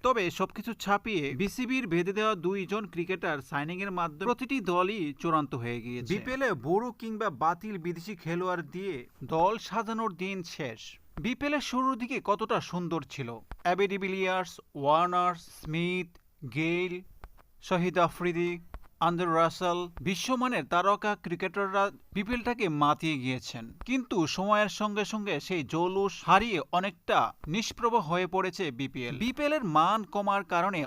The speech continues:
অনেক ফ্র্যাঞ্চাইজি এখন কম দামে অবসরপ্রাপ্ত বা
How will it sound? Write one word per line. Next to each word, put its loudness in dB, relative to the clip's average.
অনেক 0
ফ্র্যাঞ্চাইজি -4
এখন -2
কম 0
দামে 0
অবসরপ্রাপ্ত -2
বা 4